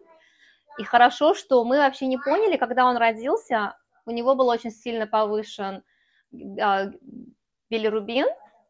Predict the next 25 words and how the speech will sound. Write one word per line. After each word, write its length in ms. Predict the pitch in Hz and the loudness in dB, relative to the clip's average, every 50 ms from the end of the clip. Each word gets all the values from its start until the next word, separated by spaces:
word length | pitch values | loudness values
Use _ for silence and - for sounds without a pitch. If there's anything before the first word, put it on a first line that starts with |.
| _ _ _ _ _ _ | _ _ _ _ _ _
и 100 | - 240 | -2 0
он 180 | 262 277 311 320 | 2 2 4 4
родился 500 | 285 262 247 233 269 285 285 - 262 240 | 4 2 2 2 0 -2 0 0 -2 -2
жёлтым, 480 | 214 226 233 214 196 196 - 180 180 175 | 0 -2 -2 -2 -2 -4 -8 -10 -6 -4
да, 160 | 214 254 277 | -4 -2 -2
то 100 | - 226 | -2 -4
есть 140 | 214 190 180 | -6 -6 -4
джандис 480 | - 226 208 196 180 165 175 - - | 0 0 0 0 -2 -6 -12 -16 -16
у 60 | 170 | -16
него 300 | 165 165 165 151 - - | -16 -16 -14 -16 -16 -18
был. 260 | - - - - - _ _ _ _ - - - - - - _ _ _ | -18 -16 -18 -18 -18 _ _ _ _ -20 -20 -20 -20 -20 -20 _ _ _
А 260 | - 214 220 220 - | -2 0 2 2 0
ещё 220 | 240 220 - 294 277 | 0 4 6 8 8
одна 200 | 269 262 262 247 | 8 8 6 4
особенность, 760 | 262 - - 294 381 466 466 415 392 370 359 - - - 247 | 4 4 2 2 2 4 2 2 2 0 -2 -2 -4 -2 0
а, 340 | 226 220 214 202 202 - - _ _ | 2 2 2 0 -2 -6 -10 _ _
эту 200 | - 233 226 247 | -8 -4 -4 0
болезнь 400 | 226 226 233 233 247 277 294 269 | 4 4 6 6 6 6 4 2
также 320 | 247 - 226 220 220 233 214 | 2 2 2 2 2 -2 -6
называют 460 | 208 208 202 208 208 214 208 202 - | -4 -6 -6 -4 -2 0 0 0 -2
хроническая 680 | - - 214 214 214 214 208 208 196 - - 202 190 | -4 -4 -4 -4 -4 -6 -10 -12 -16 -10 -8 -6 -6
желтуха, 640 | 185 202 202 196 196 - 277 339 - - 370 370 415 - - - - - - _ _ _ - | -6 -6 -8 -8 -6 -4 -6 -4 0 2 2 2 0 -2 -10 -20 -20 -20 -20 _ _ _ -8
и, 320 | 226 226 220 220 220 214 | -2 0 2 4 4 2
э, 380 | 208 196 185 - - - 165 - - - _ _ _ _ _ 226 | 2 0 -4 -8 -12 -18 -20 -20 -20 -20 _ _ _ _ _ -8
люди 480 | 233 247 262 240 240 240 214 - - | -4 -4 -2 2 2 0 0 -2 -6